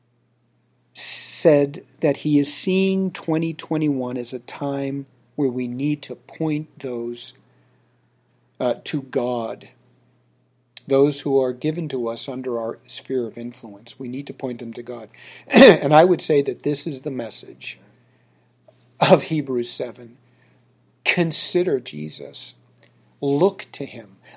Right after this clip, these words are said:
Let us do a good job of pointing people to Messiah and to his priestly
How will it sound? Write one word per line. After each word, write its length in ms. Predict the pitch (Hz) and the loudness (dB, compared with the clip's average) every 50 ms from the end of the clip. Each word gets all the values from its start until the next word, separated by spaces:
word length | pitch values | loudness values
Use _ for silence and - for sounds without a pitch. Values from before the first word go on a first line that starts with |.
| - | -8
Let 340 | - 135 139 156 175 233 247 - | -2 2 6 8 8 8 8 6
us 280 | - 160 147 139 - - | 0 0 0 0 -2 -6
do 480 | - 135 127 - 170 202 208 196 185 - | -8 -10 -4 0 2 4 4 4 2 2
a 220 | - 135 135 135 | 2 2 2 0
good 640 | 123 120 120 147 156 165 165 156 139 117 - - - _ _ _ _ _ _ _ _ _ - | 0 -2 0 2 4 6 6 6 4 4 0 -6 -18 _ _ _ _ _ _ _ _ _ -12
job 500 | - - 127 127 131 135 135 127 123 123 | -6 0 2 4 6 6 6 4 2 -2
of 160 | 117 117 - - _ | -6 -12 -12 -18 _
pointing 640 | - - - 160 151 151 151 147 - 135 113 107 - _ _ _ _ - | -14 -6 0 4 4 4 4 2 -4 -10 -10 -12 -18 _ _ _ _ -10
people 460 | - - 147 143 - - 135 - - _ _ _ _ _ _ _ _ _ _ _ _ _ - - _ _ _ - | -2 0 0 0 0 -4 -10 -10 -10 _ _ _ _ _ _ _ _ _ _ _ _ _ -20 -20 _ _ _ -2
to 120 | - 156 | 0 2
Messiah 480 | 143 139 - - - 139 131 131 123 123 | 2 2 2 2 0 0 0 0 -2 -2
and 120 | 120 120 | -6 -6
to 120 | - 147 127 | -6 -6 -6
his 180 | 120 123 - | -6 -6 -10
priestly 840 | - _ - - - - 180 185 160 - - - 190 190 185 196 - | -10 _ -14 -8 -2 -2 -2 0 -2 -4 -6 -4 -4 -2 -2 -4 -8